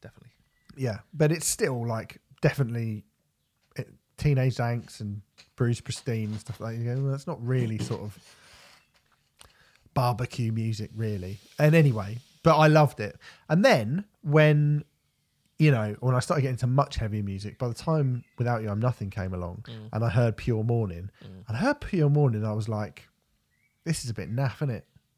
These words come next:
Speaker 1: Oh,
Speaker 2: This
Speaker 1: right.
Speaker 2: is a bit naff."
Speaker 1: Pure Morning is one of my
Speaker 2: And
Speaker 1: favourite Placebo songs.
Speaker 2: I, I really like it now.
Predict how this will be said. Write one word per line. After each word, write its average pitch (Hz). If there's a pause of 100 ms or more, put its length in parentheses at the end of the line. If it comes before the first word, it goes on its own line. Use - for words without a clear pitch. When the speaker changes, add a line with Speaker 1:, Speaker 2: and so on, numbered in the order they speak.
(680)
Speaker 1:
Oh, 233
Speaker 2:
This 151
Speaker 1:
right. 208
Speaker 2:
is 113
a -
bit 110
naff." 120
Speaker 1:
Pure 214
Morning 190
is 117
one 131
of 127
my 127
Speaker 2:
And 120
Speaker 1:
favourite 120
Placebo 117
songs. - (800)
Speaker 2:
I, 139
I 165
really 190
like 165
it 139
now. 139